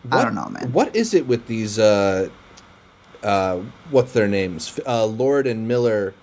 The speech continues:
Speaker 2: produced animated movies just getting blanked by the awards.
Speaker 1: It's 'cause they're dope and they don't mess with the studio systems and they're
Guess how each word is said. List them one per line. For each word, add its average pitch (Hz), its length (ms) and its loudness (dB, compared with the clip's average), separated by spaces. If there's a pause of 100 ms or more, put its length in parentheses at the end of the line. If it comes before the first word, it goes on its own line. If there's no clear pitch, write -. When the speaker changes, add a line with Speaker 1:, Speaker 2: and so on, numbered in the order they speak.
(120)
Speaker 2:
produced 104 600 -6 (140)
animated 113 460 2
movies 98 400 -2
just - 140 -10
getting 95 220 0
blanked 95 500 -8 (180)
by 90 120 -4
the 90 140 -8
awards. 87 420 -6
Speaker 1:
It's 147 160 4
'cause 175 260 -4
they're 165 160 -2
dope 151 480 -4
and 160 200 -2
they 151 100 0
don't 165 220 0
mess 160 380 0
with 160 180 -4
the 175 100 -4
studio 170 480 0
systems 175 540 -2
and 156 160 2
they're 151 260 2